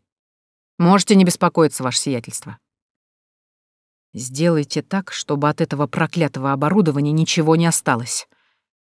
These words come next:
А если ещё и Мортимер сгинет, я подарю тебе земли, где ты сможешь построить дом», прошептал маркиз, наклоняясь к испуганному гостю. «Понимаешь, о чём я говорю?»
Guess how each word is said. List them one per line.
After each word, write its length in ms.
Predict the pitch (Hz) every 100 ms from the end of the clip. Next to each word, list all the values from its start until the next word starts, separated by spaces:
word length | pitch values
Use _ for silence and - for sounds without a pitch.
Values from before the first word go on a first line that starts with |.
| -
А 120 | 151
если 300 | 156 170 -
ещё 260 | 170 - 180
и 60 |
Мортимер 500 | 175 233 269 156 143
сгинет, 520 | 139 143 147 131 - - _ _ _ _
я 180 | 165 185
подарю 300 | 196 190 196
тебе 280 | 185 175 180
земли, 360 | 170 226 160
где 180 | 147 151
ты 100 | 156
сможешь 400 | 151 185 160 156
построить 560 | - 175 - 175 190 175
дом», 320 | 147 117 110 _ _ _ _ _ _ _ _
прошептал 460 | - - 139 143 139
маркиз, 400 | 143 - 202 -
наклоняясь 540 | 151 147 151 156 -
к 80 | 151
испуганному 520 | - 151 143 151 175
гостю. 400 | 156 117 - 113 _ _ _ _ _ _ _ _ _ _ _
«Понимаешь, 540 | - 120 123 196 294 -
о 60 |
чём 200 | 135 151
я 120 | 143
говорю?» 420 | 135 143 147 127